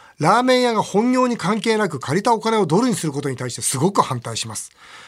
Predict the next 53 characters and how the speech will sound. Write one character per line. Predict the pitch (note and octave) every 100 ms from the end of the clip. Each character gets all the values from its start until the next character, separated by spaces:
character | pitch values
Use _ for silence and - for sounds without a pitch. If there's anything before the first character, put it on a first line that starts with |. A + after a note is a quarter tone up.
| -
銀 | C#3+ A#3
行 | C#4+ B3+
か |
ら | C4+
は | A#3 E3+
投 | - G#3
資 | -
信 | A#3+ A3+
託 | F#3+ B2+
や | C3 B2
長 | F#3 F#3
期 |
債 | G3 F#3
を |
勧 | -
め | E3+
ら | D#3
れ | C#3+
て |
い | C3
ま |
す。 | A#2 - - - -
渡 | - F3+
辺 |
さ | F#3 F3
ん |
ど | D3
う |
思 | G#3 D#3
い |
ま | A2
す | -
か？」 | -
っ | B2+
て | -
言 | A2+
う |
ん |
で | G2+
す | -
が、 | A2+ C#3+
て | D3
る | A#2+
さ | G#2+
ん | G#2+
ど |
う | D#3+
思 | F3+
い |
ま | G2+
す？ | A#2
こ | F3
れ。 | A2+